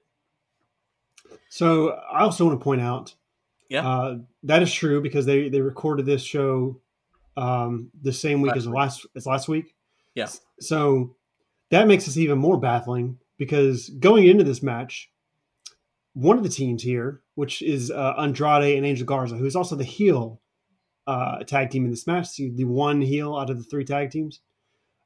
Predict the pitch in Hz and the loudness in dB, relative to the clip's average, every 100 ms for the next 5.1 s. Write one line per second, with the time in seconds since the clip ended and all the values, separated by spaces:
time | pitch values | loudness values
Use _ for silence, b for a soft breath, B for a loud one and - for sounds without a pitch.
0 | - 139 135 135 131 131 _ _ _ _ | -4 0 2 0 -2 -4 _ _ _ _
1 | - - _ _ _ _ _ _ - 202 | -20 -20 _ _ _ _ _ _ -4 0
2 | 226 208 202 156 180 180 170 160 175 160 | 0 4 4 8 8 8 6 4 2 0
3 | 165 160 160 131 - 202 185 143 165 156 | 2 2 0 -4 -4 -2 0 2 2 2
4 | 131 135 131 143 147 143 135 135 135 131 | 0 -2 -2 -2 -2 0 0 0 -2 -2
5 | 131 | -4